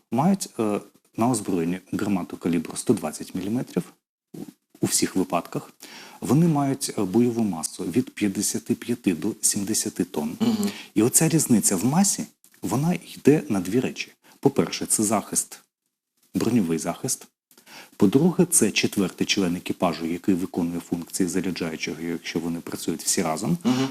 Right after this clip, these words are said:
Speaker 1: А по-друге, це двозмінна робота, якщо вони працюють, е, в,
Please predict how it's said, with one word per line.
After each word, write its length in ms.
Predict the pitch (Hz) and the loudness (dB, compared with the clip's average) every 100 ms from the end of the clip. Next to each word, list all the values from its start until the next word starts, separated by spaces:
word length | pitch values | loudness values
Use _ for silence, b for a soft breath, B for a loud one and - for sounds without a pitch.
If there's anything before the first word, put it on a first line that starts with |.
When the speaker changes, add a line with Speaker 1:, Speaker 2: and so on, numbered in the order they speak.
| 269 | -4
Speaker 1:
А 80 | - | 0
по-друге, 540 | - - 185 196 180 170 | 2 4 4 6 4 2
це 320 | - 135 143 - | 4 2 2 -2
двозмінна 680 | 95 92 131 110 98 80 82 | 0 4 4 4 0 0 -4
робота, 400 | 90 98 170 151 | -4 0 2 2
якщо 360 | 98 - - 113 | 0 -2 0 0
вони 220 | 98 107 | 2 0
працюють, 560 | 87 87 - 113 107 98 | -4 -4 2 2 2 -2
е, 40 | |
в, 540 | 95 90 - _ - | -2 -4 -10 _ -8